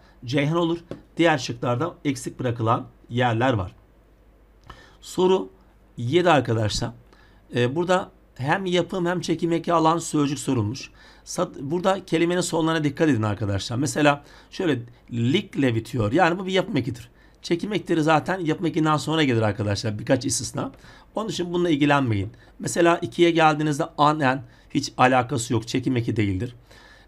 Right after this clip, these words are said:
Ee, mesela üçe geldiğimiz zaman ise değişmek, değişim, yapım eki almış, ler, e, çoğul artı yönelme eki var. Yani burada üç kesin olacak. Sonra dörde gelelim. Çekim eki var ama vitamin kök.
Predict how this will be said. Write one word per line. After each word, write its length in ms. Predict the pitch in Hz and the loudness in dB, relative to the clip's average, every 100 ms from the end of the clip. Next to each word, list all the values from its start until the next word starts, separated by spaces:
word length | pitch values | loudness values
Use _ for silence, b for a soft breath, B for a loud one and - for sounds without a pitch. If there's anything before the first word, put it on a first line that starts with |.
| - | -4
Ee, 300 | 131 117 117 | 2 4 4
mesela 220 | 147 - | 2 -2
üçe 180 | 160 202 | -2 0
geldiğimiz 500 | 190 185 170 175 170 | 4 4 4 0 0
zaman 240 | 160 170 180 | 0 0 0
ise 320 | 120 110 120 - b b | -2 -4 -6 -10 b b
değişmek, 880 | - 107 156 156 160 160 170 170 135 | -10 -2 2 2 2 0 -2 -2 2
değişim, 840 | 135 127 - 120 107 110 151 175 - b b - | 2 2 0 0 0 2 0 -4 -12 b b -4
yapım 240 | 123 135 | -2 -2
eki 160 | 139 156 | -2 2
almış, 340 | 151 151 147 | 2 2 -4
ler, 340 | 131 131 139 143 | -2 4 4 4
e, 360 | - 123 110 - b - | 2 0 0 -8 b -8
çoğul 320 | - 139 139 | -2 2 4
artı 260 | 127 120 | 4 2
yönelme 420 | 143 120 107 104 95 | 0 2 0 -2 -4
eki 200 | - 104 | -6 -6
var. 140 | 123 | 2
Yani 260 | 170 165 170 | 2 2 0
burada 180 | 156 | 0
üç 240 | 165 151 - | 0 -2 -4
kesin 320 | - 127 127 | -2 -2 0
olacak. 360 | 107 98 - 120 - B B B | -2 -4 -8 -14 -20 B B B
Sonra 440 | - 214 160 - - | -6 -2 0 0 4
dörde 280 | 160 175 | 4 4
gelelim. 380 | 196 165 139 170 - | 0 2 2 0 -6
Çekim 300 | 165 156 185 | -4 -2 -2
eki 220 | 165 180 | -2 0
var 140 | 180 | 0
ama 220 | 175 160 151 | 2 0 -2
vitamin 340 | 147 160 156 | -2 0 -2
kök. 360 | 147 135 - | 0 0 0